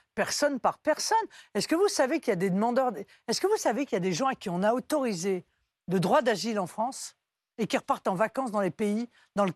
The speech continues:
dans leur pays d'origine, c'est-à-dire dans les pays dans lesquels ils sont censés être traumatisés et persécutés ? Qu'est-ce que vous pensez de ça ? Parce que moi, vous voyez, je pense qu'il faut leur retirer dans les vingt-quatre heures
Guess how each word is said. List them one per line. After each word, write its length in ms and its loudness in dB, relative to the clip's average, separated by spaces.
dans 180 2
leur 180 2
pays 180 2
d'origine, 360 2
c'est-à-dire 200 0
dans 80 0
les 80 0
pays 200 0
dans 120 0
lesquels 260 0
ils 80 -2
sont 120 -2
censés 280 -2
être 100 -4
traumatisés 720 0
et 100 2
persécutés ? 760 -2
Qu'est-ce 180 2
que 80 0
vous 140 4
pensez 280 2
de 60 -4
ça ? 380 2
Parce 120 0
que 80 0
moi, 220 6
vous 60 -2
voyez, 320 -2
je 80 -2
pense 240 -2
qu'il 100 -2
faut 140 0
leur 180 2
retirer 420 0
dans 120 2
les 100 4
vingt-quatre 560 0
heures 380 0